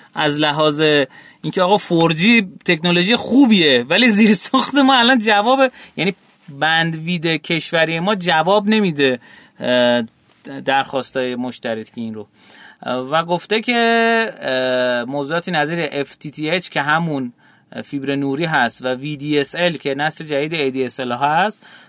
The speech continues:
در کنار فناوری نسل پنجم دنبال می‌کنه تا به فناوری روز دنیا در کشور علیرغم تحریم‌ها دست پیدا کنیم. قول داده ایشون که تا آخر سال وی دی اس ال رو در،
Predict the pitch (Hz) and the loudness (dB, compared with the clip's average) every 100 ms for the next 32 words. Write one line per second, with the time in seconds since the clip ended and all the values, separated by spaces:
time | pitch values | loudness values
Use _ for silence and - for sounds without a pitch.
0 | _ 135 135 147 160 156 143 139 147 135 | _ -4 -4 -4 -2 0 0 0 -2 -4
1 | - 135 135 143 143 139 156 208 226 214 | -6 -4 -4 -4 -6 -4 -2 -2 -2 -2
2 | 196 185 165 165 151 147 160 175 175 160 | -2 -2 0 0 2 0 -2 -6 -8 -8
3 | 156 156 147 - 135 160 151 143 139 151 | -6 -2 -2 -2 -6 -2 0 0 0 -4
4 | 135 - _ _ 127 127 131 151 156 131 | -10 -12 _ _ -2 -2 -2 -4 -2 -2
5 | - 117 113 123 - - _ _ - 185 | -4 -8 -6 -8 -8 -18 _ _ -6 -2
6 | 196 190 196 190 190 196 180 160 156 151 | 0 0 0 -2 -4 -2 0 0 2 0
7 | - 175 190 208 214 - _ _ 127 131 | 2 2 4 2 0 -6 _ _ -10 -8
8 | 143 151 143 - 170 180 185 185 185 170 | -2 2 2 0 -2 -2 0 0 0 2
9 | 160 | 0